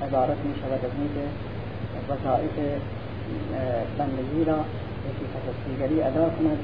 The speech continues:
که این توبه است و بازگشت به سوی خدا و، اه، راه به سوی خدا را پیمودن که این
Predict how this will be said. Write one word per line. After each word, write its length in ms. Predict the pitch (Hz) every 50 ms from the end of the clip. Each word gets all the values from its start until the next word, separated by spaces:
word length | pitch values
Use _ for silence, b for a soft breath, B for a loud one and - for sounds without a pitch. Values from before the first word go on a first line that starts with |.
| - -
که 200 | 143 131 131 127 123 - - - - - - - - - - - - - -
این 240 | 175 185 190 190 - - - - - - - - - - - - - - - - - - - - - 110 113 117 - - - - - - - - - - - - - - - - - - - - - 160
توبه 280 | 147 143 135 147 180
است 360 | 180 170 175 165 170 - -
و 40 | 165 156 143 - 151 -
بازگشت 500 | 143 135 135 - - - 170 165 - -
به 100 | 160 147 139 131 - -
سوی 180 | 170 165 160 143
خدا 460 | - - 139 135 147 160 170 165 165 165 - - - - - - - 151
و، 40 | 160
اه، 200 | 170 180 180 185 - - - - - - - - - - 151 147 143 131 - - - - - 135 135 135 131 131 131 127 117 113 113 110 110 - - - - - - - 110 - 131
راه 260 | 147 170 175 175 - - - 233 233 320 320 - - - - - - - -
به 80 | 180 - -
سوی 180 | - 139 131 131
خدا 320 | - - 139 139 135 131
را 140 | 131 127 127 - - -
پیمودن 560 | 151 139 139 143 143 139 165 175 185 180 165 165
که 60 | 175 175 170 165 170 - - - - - - - -
این 100 | 190 180